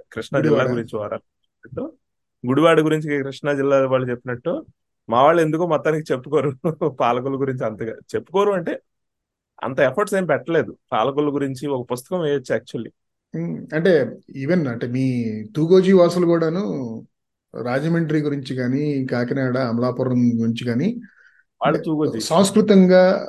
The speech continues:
Speaker 2: సాంస్కృతికంగా కానీ, లేకపోతే సినిమా పరంగా కానీ ఎంతగా, ఆ,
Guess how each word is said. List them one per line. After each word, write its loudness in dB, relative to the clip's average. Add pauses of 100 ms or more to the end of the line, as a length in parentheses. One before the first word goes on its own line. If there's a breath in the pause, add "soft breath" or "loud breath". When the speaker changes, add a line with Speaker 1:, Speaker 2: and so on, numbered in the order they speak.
Speaker 2:
సాంస్కృతికంగా 2
కానీ, 2
లేకపోతే -2
సినిమా -2
పరంగా 0
కానీ -4
ఎంతగా, -2 (540)
ఆ, -8